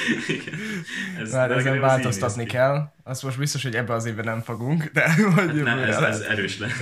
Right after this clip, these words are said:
Speaker 1: <laughs> Igen. Igen.
Speaker 2: Igen. Ó, az, az akkor tényleg
Speaker 1: Picit
Speaker 2: más.
Speaker 1: más.
Speaker 2: Az akkor tényleg, tényleg más.
Speaker 1: Mhm.
Speaker 2: És ú, az ajándékozásról nagyon sokat akarok beszélni, de inkább akkor most
Speaker 1: Én is.
Speaker 2: mesélek én, hogy izé, hogy nálunk hogy van.
Speaker 1: Jó.
Speaker 2: Szóval, uh,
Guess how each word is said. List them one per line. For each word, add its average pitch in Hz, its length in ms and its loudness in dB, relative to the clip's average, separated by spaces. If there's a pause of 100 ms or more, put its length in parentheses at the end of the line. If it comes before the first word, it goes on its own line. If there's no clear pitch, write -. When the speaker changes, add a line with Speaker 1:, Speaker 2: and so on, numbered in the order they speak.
(200)
Speaker 1:
<laughs> - 80 -12
Igen. 104 420 -10 (600)
Igen. - 100 -12
Speaker 2:
Igen. 90 300 -10 (480)
Ó, 110 340 -2 (380)
az, - 300 -8
az 262 160 -2
akkor 302 260 -6
tényleg 285 300 -2
Speaker 1:
Picit 135 120 -6
Speaker 2:
más. 95 100 -4
Speaker 1:
más. - 280 -10
Speaker 2:
Az 147 60 -16
akkor 190 240 -8
tényleg, - 420 -6
tényleg 170 360 -8
más. - 520 -10
Speaker 1:
Mhm. 117 220 -8
Speaker 2:
És 127 480 -2 (920)
ú, 170 280 -2
az 139 100 2
ajándékozásról 147 880 2
nagyon 135 440 -2
sokat - 340 -6
akarok 120 320 -4
beszélni, 117 400 -4
de 127 100 -2
inkább 143 300 0
akkor 113 220 -6
most 104 120 -6
Speaker 1:
Én 107 100 -2
is. 101 100 -2
Speaker 2:
mesélek 110 260 -2
én, 104 160 -4
hogy 117 240 -2
izé, 107 240 -6
hogy 113 140 -4
nálunk 113 380 0
hogy 110 260 -8
van. 101 320 -6
Speaker 1:
Jó. 101 180 -6 (240)
Speaker 2:
Szóval, 127 320 0 (280)
uh, - 80 -2